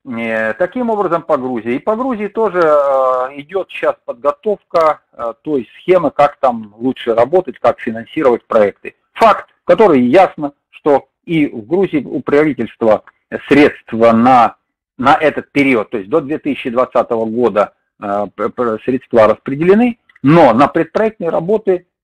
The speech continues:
э, когда будет инициатива общественная, они могут подключаться.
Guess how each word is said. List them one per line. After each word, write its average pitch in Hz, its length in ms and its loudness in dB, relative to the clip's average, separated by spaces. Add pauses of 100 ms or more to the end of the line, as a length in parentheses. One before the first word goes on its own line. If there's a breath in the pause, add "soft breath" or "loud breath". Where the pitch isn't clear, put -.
э, 120 140 -8 (100)
когда 139 640 2 (260)
будет 123 440 -4
инициатива 127 840 -2 (140)
общественная, 170 880 -2 (260)
они 156 240 -2
могут 156 320 0
подключаться. - 800 -4